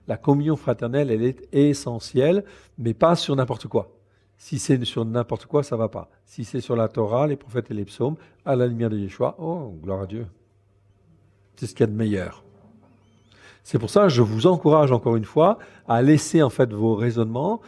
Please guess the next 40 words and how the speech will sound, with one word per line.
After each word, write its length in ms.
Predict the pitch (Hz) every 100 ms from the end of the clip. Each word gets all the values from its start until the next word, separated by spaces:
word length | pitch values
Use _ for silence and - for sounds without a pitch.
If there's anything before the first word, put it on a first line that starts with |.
| _ _
Et 40 | -
il 60 |
y 60 | 107
a 40 |
toujours 280 | 110 165 160
un 80 | 147
travail 440 | - 135 131 131
en 80 | 117
fait 240 | 104 117 117
au 60 |
niveau 220 | 107 104
des 80 | 107
raisonnements, 540 | 104 120 113 110 160 208
des 300 | 127 101 101
idées, 200 | 135 165
des 80 |
pensées, 500 | 131 113 107 - 165 196 - _
des 120 | 113
manières 480 | 104 120 147 151 139
de 80 | 117
voir 200 | 107 113
les 100 | 104
choses, 500 | - 120 135 190 185 - - _
et 140 | - 143
en 60 |
fait 220 | - 135
aussi 380 | 123 - - 151 -
à 120 | 107
apprendre 400 | 113 - 143 113
à 60 |
se 200 | 98 -
séparer 720 | 107 - - 160 160 131 139
des 120 | 127 104
choses 380 | - 135 127 104
de 120 | 101
ce 160 | -
monde, 480 | 107 98 123 180 185 180 - _ _
ok, 380 | 117 - 117 143
pour 340 | - 135 131
que 340 | - 123 143